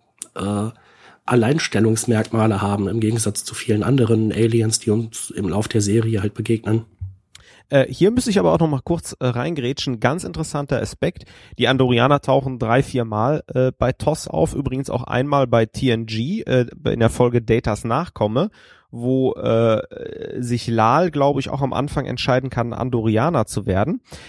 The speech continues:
Speaker 2: Aber bleiben wir mal bei tos. In der Mitte der zweiten Staffel ist es, glaub ich, tauchen sie das erste Mal auf und, ähm,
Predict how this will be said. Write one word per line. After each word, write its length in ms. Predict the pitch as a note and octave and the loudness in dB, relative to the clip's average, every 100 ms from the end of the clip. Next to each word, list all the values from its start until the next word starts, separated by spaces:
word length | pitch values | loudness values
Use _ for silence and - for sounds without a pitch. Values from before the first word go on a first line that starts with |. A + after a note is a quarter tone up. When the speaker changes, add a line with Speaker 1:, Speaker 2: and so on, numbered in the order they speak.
| - | -6
Speaker 2:
Aber 200 | - C3 | 2 4
bleiben 240 | A#2+ D#3+ G#3+ | 6 4 6
wir 80 | |
mal 120 | E3 C#3 | 6 4
bei 160 | A#2 | 2
tos. 420 | - - G3+ - | 0 0 0 0
In 160 | - C#3 | -4 2
der 80 | B2+ | 2
Mitte 200 | F#3+ D3 | 2 0
der 120 | C#3+ | -2
zweiten 340 | - C#3 C3+ | -2 -4 -4
Staffel 380 | C3 G3 G#3+ B2 | -8 -8 -4 -4
ist 140 | A#2 A#2 | -4 -8
es, 140 | - | -8
glaub 260 | A2+ A#2+ C#3+ | -4 -4 -4
ich, 120 | - | -2
tauchen 340 | D3 D#3+ D#3+ | 0 2 0
sie 80 | C3+ | -2
das 160 | B2+ - | -4 -4
erste 340 | C3+ - C3 | -8 -4 -4
Mal 180 | A2+ G#2+ | -4 -2
auf 400 | F3+ E3+ A3+ - - - - - - | 2 2 0 -10 -20 -20 -20 -20 -4
und, 400 | D3 D3 D3+ - | 2 4 2 -2
ähm, 380 | C#3 C3+ C#3 C#3 | 2 4 4 0